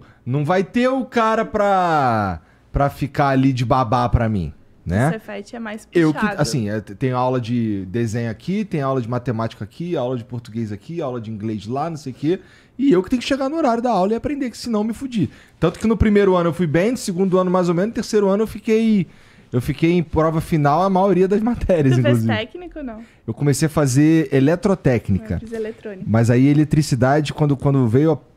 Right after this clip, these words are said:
Speaker 1: matéria eletricidade, eu vi que aquilo ali definitivamente não era pra mim.
Speaker 2: <laughs>
Speaker 1: Não era pra mim. Aí eu, eu já, eu já contei essa história, mas teve uma vez que o professor ia ter uma prova de eletricidade, sete horas da manhã. O cara entregou a prova e eu olhei assim, "Caralho, não sei porra nenhuma, meu irmão.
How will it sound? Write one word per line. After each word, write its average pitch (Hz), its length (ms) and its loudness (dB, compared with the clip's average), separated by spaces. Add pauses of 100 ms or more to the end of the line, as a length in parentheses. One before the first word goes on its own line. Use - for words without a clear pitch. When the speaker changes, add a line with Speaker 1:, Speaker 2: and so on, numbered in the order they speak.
(140)
Speaker 1:
matéria 117 440 0
eletricidade, 143 880 0
eu 135 60 4
vi 127 80 -2
que 139 80 -4
aquilo 127 200 0
ali 120 120 0
definitivamente 139 720 0
não 131 80 -2
era 123 100 0
pra 123 160 -6
mim. 90 160 -6
Speaker 2:
<laughs> - 680 -20
Speaker 1:
Não 95 100 -6
era 101 120 -2
pra 101 160 -4
mim. 76 160 -6 (500)
Aí 98 400 2
eu, 120 200 4
eu 104 240 -2
já, 104 120 -4
eu 110 240 -2
já 110 100 0
contei 113 200 -4
essa 107 80 -6
história, 113 220 0
mas 117 100 0
teve 113 140 0
uma 113 120 2
vez 110 200 0
que 117 120 0
o 107 160 2
professor 98 400 -8
ia 101 120 0
ter 110 100 -2
uma 104 60 0
prova 107 200 0
de 95 80 -2
eletricidade, 110 720 -2
sete 131 280 -4
horas 123 140 2
da 123 80 0
manhã. 123 380 2 (580)
O - 40 -20
cara 131 180 2
entregou 131 240 2
a 135 60 2
prova 147 280 2
e 180 40 2
eu 175 40 2
olhei 156 200 2
assim, 151 220 -6
"Caralho, 135 340 -14
não 135 60 -10
sei - 180 -16 (160)
porra 190 300 2
nenhuma, 147 420 -4
meu 101 140 -6
irmão. 95 200 0